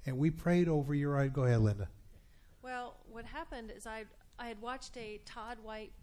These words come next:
Speaker 2: video on Saturday night about, um, the Lord healing through Todd White a ten-year-old boy's eyesight. He was,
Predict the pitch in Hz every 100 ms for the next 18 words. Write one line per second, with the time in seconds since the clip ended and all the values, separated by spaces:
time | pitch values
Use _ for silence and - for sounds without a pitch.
0 | 208 - 202 208 214 202 196 196 - 208
1 | 202 220 208 220 233 226 196 185 196 -
2 | 196 196 196 190 - - _ _ _ _
3 | - 202 190 190 208 208 214 226 233 -
4 | 247 233 220 208 233 233 220 220 214 214
5 | 220 196 190 _ - 214 - 220 214 208
6 | 208 208 208 196 196 196 196 - 180 170
7 | - - _ _ _ _ 220 202 196 -